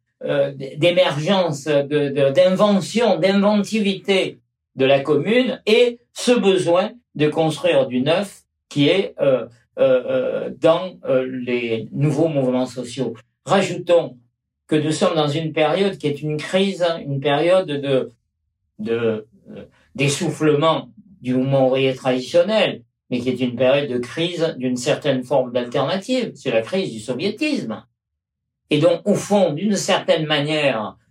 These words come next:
euh, il y a dans, euh, la Commune de Paris quelque chose de rafraîchissant.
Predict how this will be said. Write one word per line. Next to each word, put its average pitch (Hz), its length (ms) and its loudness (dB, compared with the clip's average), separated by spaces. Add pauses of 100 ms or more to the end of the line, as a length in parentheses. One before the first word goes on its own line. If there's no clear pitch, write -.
(300)
euh, - 240 2
il 165 180 -2
y 180 80 2
a - 160 4
dans, 160 440 0
euh, 131 200 4 (320)
la 139 120 2
Commune 143 280 -2
de 131 80 2
Paris 165 340 0
quelque 147 280 -4
chose - 280 0
de 131 60 -2
rafraîchissant. 143 880 -4